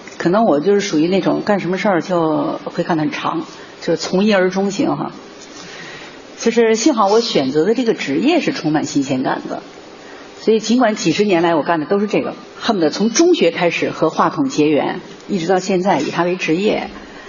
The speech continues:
但是他每天面对的内容是不一样的，我每天面对的人、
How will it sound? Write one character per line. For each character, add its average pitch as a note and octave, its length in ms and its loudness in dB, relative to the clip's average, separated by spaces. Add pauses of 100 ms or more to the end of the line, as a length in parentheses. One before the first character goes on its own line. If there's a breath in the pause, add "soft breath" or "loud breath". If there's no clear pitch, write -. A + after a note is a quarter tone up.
(460 loud breath)
但 C#4 160 4
是 C#4+ 100 4
他 C#4+ 120 2
每 A3 180 4
天 B3 220 2
面 C#4+ 180 4
对 B3+ 160 4
的 G#3+ 120 2
内 D#4 200 2
容 A3+ 200 2
是 - 100 -6
不 - 140 -4
一 D#2+ 80 -4
样 - 240 -4
的， - 100 -10 (220)
我 G3 80 -2
每 G3+ 160 4
天 G3+ 200 0
面 A3+ 160 2
对 G#3 120 2
的 D#3+ 80 2
人、 E3 440 0